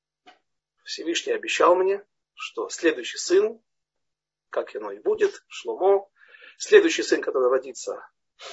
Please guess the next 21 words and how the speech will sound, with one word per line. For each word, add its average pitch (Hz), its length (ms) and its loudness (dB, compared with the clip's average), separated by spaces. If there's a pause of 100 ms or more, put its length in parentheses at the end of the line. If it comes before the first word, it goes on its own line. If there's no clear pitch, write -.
(240)
в - 100 -16
нашем 131 340 -2
браке, 190 480 6 (440)
он 196 380 4
будет 139 400 -10
преемником, 156 760 0
и 120 100 -4
он 135 260 -2
будет 143 320 -6 (140)
сидеть 117 360 -6
на 107 80 -8
престоле, 180 560 6
и 165 60 0
он 185 160 0
будет 208 260 0
тем, 190 220 4
кто 151 220 -4
продолжит 139 680 0
нашу - 360 -12
династию 139 640 -4
Машиаха, - 560 -6